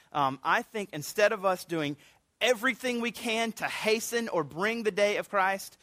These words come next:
the, the, the more picture is we're kind of sitting on our couch, you know, chilling,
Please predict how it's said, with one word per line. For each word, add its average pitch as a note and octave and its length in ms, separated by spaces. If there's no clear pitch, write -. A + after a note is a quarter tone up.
the, D#3+ 140
the, D#3 120
the E3 80
more G#3+ 260
picture E3 400
is C#3+ 520
we're D#3+ 120
kind F3+ 220
of C3+ 80
sitting A3 320
on F#3 140
our E3 80
couch, - 560
you D3+ 80
know, C3+ 200
chilling, G3 540